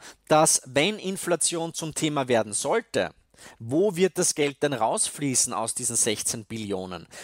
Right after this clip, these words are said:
Wird es in die Aktienmärkte gehen? Vielleicht. Wird's in, in Immobilien gehen? Vielleicht. Wird's in Bitcoin gehen? Vielleicht. Es wird meiner Meinung nach sehr stark in diesen klassischen, äh, Inflationshedge namens Gold fließen. Und ich glaub, das ist ganz, ganz wichtig.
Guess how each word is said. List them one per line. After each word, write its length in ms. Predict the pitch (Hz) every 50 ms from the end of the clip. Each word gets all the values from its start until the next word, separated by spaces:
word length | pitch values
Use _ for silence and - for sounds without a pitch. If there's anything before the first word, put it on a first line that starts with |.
| - -
Wird 260 | - 120 147 196 - -
es 120 | 190 -
in 100 | 190 175
die 100 | 156 -
Aktienmärkte 640 | - 110 - - - - 165 160 156 151 - - 185
gehen? 220 | 165 165 180 202 220
Vielleicht. 640 | - - 135 113 95 92 101 151 214 - - - - - - - - _
Wird's 500 | _ 127 113 135 175 196 202 - - -
in, 400 | - - 160 156 156 156 151 151
in 240 | 147 - 123 143 139
Immobilien 560 | 143 131 143 143 123 117 120 120 139 175 175
gehen? 220 | 160 - 160 175 170
Vielleicht. 440 | - - 131 113 107 127 151 - -
Wird's 200 | 143 147 - 151
in 80 | 139
Bitcoin 480 | - 180 233 - - - 180 135 113 -
gehen? 240 | 95 95 95 127 165
Vielleicht. 500 | - - 160 123 101 92 104 147 - - - - - - - -
Es 160 | - - -
wird 180 | 143 139 -
meiner 400 | - 120 117 120 117 131 151 185
Meinung 300 | 185 175 156 151 151 147
nach 120 | 147 139 131
sehr 360 | - - - 147 156 175 185
stark 420 | - - - 139 131 143 156 -
in 140 | - - 143
diesen 260 | 139 139 147 139 -
klassischen, 720 | - - - - - 165 - - 170 - - 160 160 160 - - - - - - - _ -
äh, 260 | 135 139 139 139 -
Inflationshedge 1400 | 156 160 151 - - 156 143 - - - 139 135 131 156 180 180 - - 131 139 127 135 143 143 - - - - - - - - - _
namens 580 | _ 131 127 120 120 127 139 143 139 139 - -
Gold 320 | - 117 110 110 110 -
fließen. 540 | - - - 113 107 101 95 87 - - 101
Und 100 | 98 110
ich 80 | 120 -
glaub, 140 | - 147 -
das 200 | _ 139 143 170
ist 180 | 185 196 - -
ganz, 280 | 156 139 143 143 - -
ganz 260 | 151 139 131 - -
wichtig. 340 | 123 120 - - 127 -